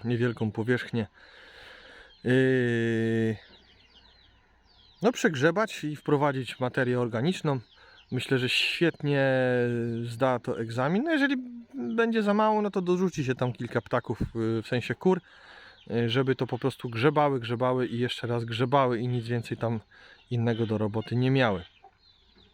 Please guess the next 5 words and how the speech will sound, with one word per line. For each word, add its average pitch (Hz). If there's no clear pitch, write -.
Chodzi 120
o 120
to, 117
żeby 113
e, 104